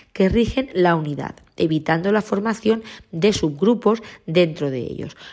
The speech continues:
No deben de trasladarse a los grupos afinidades o fobias surgidas fuera de la unidad. El grupo de autoayuda significa un espacio de comunicación donde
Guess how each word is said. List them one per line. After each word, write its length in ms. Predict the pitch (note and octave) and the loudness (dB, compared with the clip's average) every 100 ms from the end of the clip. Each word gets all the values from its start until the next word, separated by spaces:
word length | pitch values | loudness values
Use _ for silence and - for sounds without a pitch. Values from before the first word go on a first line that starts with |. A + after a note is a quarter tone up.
| - | -10
No 240 | G3 G#3+ A#3 | 0 4 6
deben 320 | F#3 D#3+ D3+ | 6 4 0
de 100 | D#3 | -2
trasladarse 720 | - D3+ D#3 D3+ F#3 - B3+ | -2 -2 0 0 0 0 2
a 80 | G#3+ | 4
los 160 | E3+ | 2
grupos 400 | D#3 E3+ E3 D3 - | 2 0 0 -6 -4
afinidades 800 | D#3+ - D3+ D3+ E3 D3+ C3+ - | -6 -4 -6 -2 -2 -2 -4 -6
o 140 | - | -4
fobias 540 | E3 - A3 C4+ D4+ - - - | -2 2 4 4 2 -2 -14 -16
surgidas 580 | - A#3 A3+ A#3 A3+ A#3 | -2 0 2 4 4 2
fuera 440 | - F#3 G#3 A#3 - - | 2 4 4 0 -6 -6
de 160 | E3 D#3+ | 0 0
la 100 | D3 | 0
unidad. 320 | C#3 - - _ _ _ _ _ _ _ _ - - - - - - | -6 -10 -14 _ _ _ _ _ _ _ _ -20 -20 -20 -20 -20 0
El 140 | A3+ A3+ | 2 4
grupo 300 | C#4 C4+ G#3+ | 4 4 4
de 80 | |
autoayuda 640 | F#3 F3 F#3 F#3+ C4 D4+ D#4+ | 4 2 2 4 4 4 0
significa 920 | - G#3 F3+ F3+ - G#3+ - D#3+ - | -4 -4 -2 -4 -2 -4 -2 -4 -2
un 180 | A3+ A#3 | 0 0
espacio 600 | A3+ - E3 E3 - C#3+ | -2 0 -2 0 -2 -4
de 80 | D3 | -2
comunicación 920 | D3 C#3+ D3+ C#3 C#3 - F3 C4+ - - - - | -4 -4 -8 -8 -10 -2 -2 -2 -6 -18 -20 -10
donde 460 | G3 A3+ A#3 F#3 | 2 4 4 2